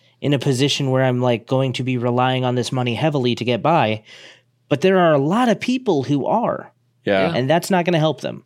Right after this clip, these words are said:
Speaker 2: We're
Speaker 3: It's like a spit in the face. It's like, "Oh, here's your shut up money."
Speaker 1: Yeah. And I don't like talking politics. This is not a political poli-, uh, podcast, and that's not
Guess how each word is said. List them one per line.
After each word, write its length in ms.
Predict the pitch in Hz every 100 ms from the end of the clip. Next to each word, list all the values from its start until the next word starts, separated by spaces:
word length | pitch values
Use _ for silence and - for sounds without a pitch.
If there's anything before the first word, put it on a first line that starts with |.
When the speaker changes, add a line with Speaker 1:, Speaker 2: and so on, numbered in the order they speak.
| _
Speaker 2:
We're 220 | - 107
Speaker 3:
It's 120 | 113 -
like 120 | 240
a 40 |
spit 360 | 220 - - 202
in 100 | 202
the 80 | 202
face. 380 | - 190 160 127
It's 140 | 139 -
like, 360 | 151 143 - -
"Oh, 340 | 156 147 135
here's 420 | 131 151 175 165 160
your 160 | 165
shut 300 | 143 - 143
up 160 | 131 -
money." 380 | 113 113 120 120 _ _ _
Speaker 1:
Yeah. 200 | - 127 - - -
And 160 | - 165
I 60 | 165
don't 220 | 165 196
like 140 | 190
talking 360 | 180 165 - 147
politics. 480 | 127 120 117 120 -
This 140 | 127
is 100 | 123
not 180 | 117 127
a 60 | 127
political 420 | 131 117 113 117
poli-, 360 | 107 113 113 -
uh, 280 | 131 113 110
podcast, 720 | 95 123 117 127 117 113 -
and 280 | 113 110 104
that's 180 | 113 -
not 300 | 117 113